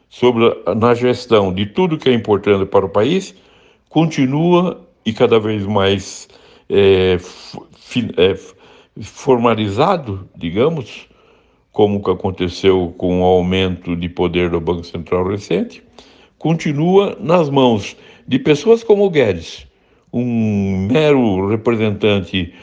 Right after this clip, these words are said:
um homem que realmente que tem toda o, o, o, o, a coisa,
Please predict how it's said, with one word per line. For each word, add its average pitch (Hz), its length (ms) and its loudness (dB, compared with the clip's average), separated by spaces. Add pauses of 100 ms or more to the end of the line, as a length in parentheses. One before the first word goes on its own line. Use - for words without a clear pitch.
(160)
um 107 260 -2
homem 117 480 0 (320)
que 101 320 -8
realmente 107 680 0
que 104 420 -4 (340)
tem 110 360 0
toda 139 420 0
o, 104 280 6
o, 101 140 2
o, 90 480 0
o, 85 460 -4 (300)
a 85 100 -4
coisa, 98 420 -2